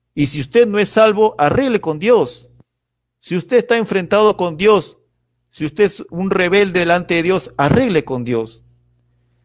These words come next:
Entonces, tan cierto como existe Dios, también existe un diablo. Y tan cierto como hay un cielo,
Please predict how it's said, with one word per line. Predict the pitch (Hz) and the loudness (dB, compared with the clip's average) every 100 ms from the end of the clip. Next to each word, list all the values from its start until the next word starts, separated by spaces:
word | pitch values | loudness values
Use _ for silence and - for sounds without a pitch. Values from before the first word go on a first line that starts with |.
| _ | _
Entonces, | 143 156 226 220 190 - | -4 0 0 0 -2 0
tan | 262 277 | 0 0
cierto | - 247 254 254 226 | -2 2 0 0 -2
como | 175 151 | -2 -2
existe | 135 - 220 208 - 151 | -4 -4 -4 -4 0 0
Dios, | 156 190 233 - _ _ _ _ - | 2 0 0 -4 _ _ _ _ -2
también | 156 151 156 247 | 0 0 -2 -2
existe | 240 170 - 220 - | -2 -4 -6 -8 -6
un | 165 139 | -8 -2
diablo. | 202 247 170 113 - _ _ _ _ _ _ - | 2 2 2 -4 -12 _ _ _ _ _ _ -6
Y | 160 | -4
tan | - 240 226 | 0 0 0
cierto | - 247 214 220 170 | 2 2 2 -2 -2
como | 147 151 | -2 0
hay | 190 185 | -2 -2
un | 160 | -6
cielo, | - 185 175 214 - | -2 0 0 -2 -4